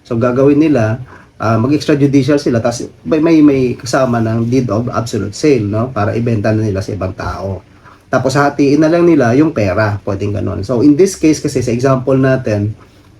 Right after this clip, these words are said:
ang ginawa nila, ah, ang kapatid nilang panganay ay nagtanim na nagtanim doon, so lagpas, no?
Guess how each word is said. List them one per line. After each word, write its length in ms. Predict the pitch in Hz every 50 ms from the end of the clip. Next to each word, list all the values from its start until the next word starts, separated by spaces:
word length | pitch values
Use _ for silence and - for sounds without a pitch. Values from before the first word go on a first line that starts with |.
| _ _
ang 320 | - 123 127 127 127 127
ginawa 400 | 127 135 131 135 135 139 135 123
nila, 240 | 135 135 127 120 107 101 101 104 104 104
ah, 220 | - 110 107 107 - -
ang 80 | 110 -
kapatid 400 | 135 127 - - - 147 135 143
nilang 160 | 139 139 135
panganay 640 | - 131 127 127 123 120 117 110 104 98 101 104 110
ay 160 | - 123 131
nagtanim 480 | 143 139 139 - 131 135 143 143 139 139
na 160 | 135 139 131
nagtanim 400 | 131 - 123 120 123 123 120 113
doon, 320 | 113 - - 120 139 135
so 80 | 135 139
lagpas, 800 | 123 110 101 95 95 - - 110 113 120 - - - - - - _
no? 240 | - 104 110 117 -